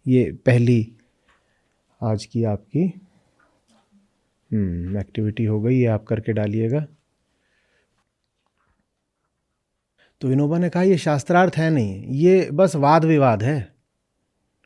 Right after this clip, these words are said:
क्यों? क्योंकि एक ऐसे मुद्दे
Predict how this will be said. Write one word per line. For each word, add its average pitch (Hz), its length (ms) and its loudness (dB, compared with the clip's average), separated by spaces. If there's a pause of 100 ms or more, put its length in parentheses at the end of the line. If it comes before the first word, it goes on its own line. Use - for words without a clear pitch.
(260)
क्यों? 214 220 6 (560)
क्योंकि 233 360 4
एक 214 100 0
ऐसे 170 640 2
मुद्दे 156 760 -4